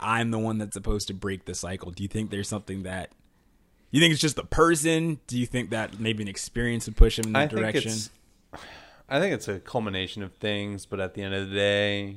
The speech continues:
Speaker 2: I think it's, like, will, like, your will to do something.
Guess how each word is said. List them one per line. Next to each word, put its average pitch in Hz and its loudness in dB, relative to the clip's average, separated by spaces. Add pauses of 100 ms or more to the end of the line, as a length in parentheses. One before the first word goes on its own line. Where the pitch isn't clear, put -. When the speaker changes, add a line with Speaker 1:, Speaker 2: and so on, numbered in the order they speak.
(160)
Speaker 2:
I 101 -6
think - -10
it's, - -12
like, 87 -6 (400)
will, 95 -4 (540)
like, 92 -10
your 90 -8
will 92 -4
to - -14
do 90 -4
something. 107 -4